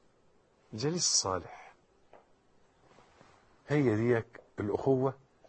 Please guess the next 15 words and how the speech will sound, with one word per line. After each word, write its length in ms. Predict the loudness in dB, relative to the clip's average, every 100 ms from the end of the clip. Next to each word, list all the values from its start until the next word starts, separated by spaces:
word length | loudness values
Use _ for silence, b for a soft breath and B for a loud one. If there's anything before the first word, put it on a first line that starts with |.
| b b -4
يبقى 240 | -2 -2
جليسك 460 | -2 0 0 0 0
دايماً 340 | 2 2 2
صالح، 580 | 2 4 6 4 -2 -10 _ b b b b -2
لا 440 | 4 6 6 4
تصاحب 680 | 2 -2 0 4 4 4 -2 -2
إلا 340 | -2 0 2 2
مؤمنا، 640 | -2 -6 -4 -2 -2 -8 -12 -18 _ _ b b b b _
ولا 360 | 4 8 8 8
يأكل 760 | 6 4 -4 4 6 8 4 0 2
طعامك 760 | 4 6 4 4 4 2 2 2
إلا 640 | 2 2 2 4 2 2
تقي. 520 | 0 -4 2 4 4 0 -14 -20 _ _ _ -20 _ B B B B B B B 2
اللهم 580 | 12 12 12 10 2
اجمعنا 960 | 0 0 2 2 2 2 4 4 2 0